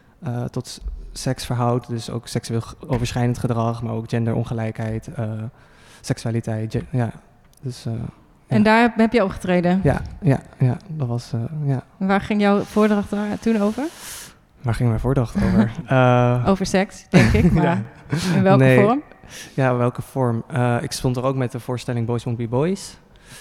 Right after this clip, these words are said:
Speaker 1: Eh, wat dan inderdaad, die, die voorstelling gaat heel erg over, eh,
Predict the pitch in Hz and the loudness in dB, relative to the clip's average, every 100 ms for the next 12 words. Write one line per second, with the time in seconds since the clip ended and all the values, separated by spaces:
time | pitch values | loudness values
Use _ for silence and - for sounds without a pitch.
0 | - _ 117 113 113 - 117 113 113 120 | -20 _ -8 -4 -6 -4 -2 -2 -2 -2
1 | 113 113 - - - - 123 - 123 123 | -2 -4 -8 -18 -20 -14 -12 -12 -8 -4
2 | 123 113 123 117 - 117 117 113 110 113 | -2 -2 -2 -4 -6 -8 -6 -6 -6 -8
3 | 110 107 110 110 - | -10 -8 -10 -10 -12